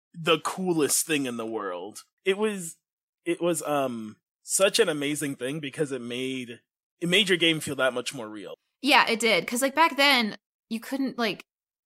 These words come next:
Speaker 2: now we have, like, the cloud and you can, like, have, like, so many pictures accessible, like, all the time. And there's, like,
Speaker 1: Mm.
Speaker 2: personal printer, like, photo printers and, like, that sort of thing. But, like, in the nineties, to be able to, like,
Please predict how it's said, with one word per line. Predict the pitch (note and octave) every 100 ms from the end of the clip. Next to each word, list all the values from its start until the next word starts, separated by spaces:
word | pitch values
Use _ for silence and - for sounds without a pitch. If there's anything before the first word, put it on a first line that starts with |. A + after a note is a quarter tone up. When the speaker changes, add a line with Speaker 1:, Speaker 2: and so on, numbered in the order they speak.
| _
Speaker 2:
now | G#3 G#3 G3+
we | G3+
have, | F#3+
like, | F3+
the | E3+
cloud | F3+ E3
and | E3
you | D#3+
can, | F3+
like, | D3+
have, | - D3+
like, | B2+
so | - F3
many | D#3+
pictures | - - F3 F3
accessible, | - D#3 - E3+
like, | C#3+ -
all | G2+ -
the |
time. | - E3 D#3+ E3+
And | D3+
there's, | C3+
like, | -
Speaker 1:
Mm. | C3 B3+
Speaker 2:
personal | A#3 A#3 A3
printer, | A3 A3+ G#3+ A3+ G#3+ G#3+ G#3+
like, | F3+ -
photo | G#3 G3+
printers | G3+ G3 G#3 G3 G3
and, |
like, | F#3 F3+
that | D#3+ -
sort | F3
of | F3+
thing. | E3 E3 - _ _ -
But, | A#3
like, | A#3 C4
in | D4
the | G#3+
nineties, | F3+ G#3 B3 C#4+ C#4+
to | A#3
be | G#3+ G#3 F#3
able | G#3
to, | G#3+ G3+
like, | -